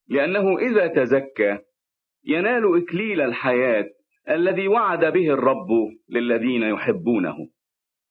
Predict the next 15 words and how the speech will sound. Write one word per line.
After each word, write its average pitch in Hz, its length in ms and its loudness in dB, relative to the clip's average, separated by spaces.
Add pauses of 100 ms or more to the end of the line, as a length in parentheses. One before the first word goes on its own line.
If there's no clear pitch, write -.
(880)
لا 170 180 4
يقل 226 340 2
أحد 185 280 0
إذا 143 400 2
جرب: 135 440 2 (680)
"إني 151 380 0
أجرب 143 440 2
من 113 260 2
قبل 110 360 2
الله"، 98 360 0 (840)
لأن 135 340 0
الله 151 500 2
غير 185 300 2 (100)
مجرب 127 540 2
بالشرور، 110 800 0